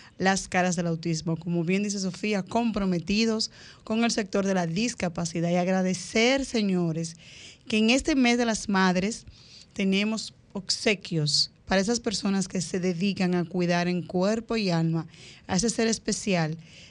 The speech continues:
que viene con una condición diferente de vida y que Dios, de una manera u otra, te dice, "Yo estoy aquí presente, te tocó,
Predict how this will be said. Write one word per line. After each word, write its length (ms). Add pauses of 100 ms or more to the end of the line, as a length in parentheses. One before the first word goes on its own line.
(100)
que 160
viene 320
con 220
una 240
condición 920
diferente 680
de 140
vida 380 (460)
y 100
que 180
Dios, 540
de 60
una 200
manera 320
u 60
otra, 300
te 120
dice, 260
"Yo 120
estoy 180
aquí 220
presente, 580
te 120
tocó, 540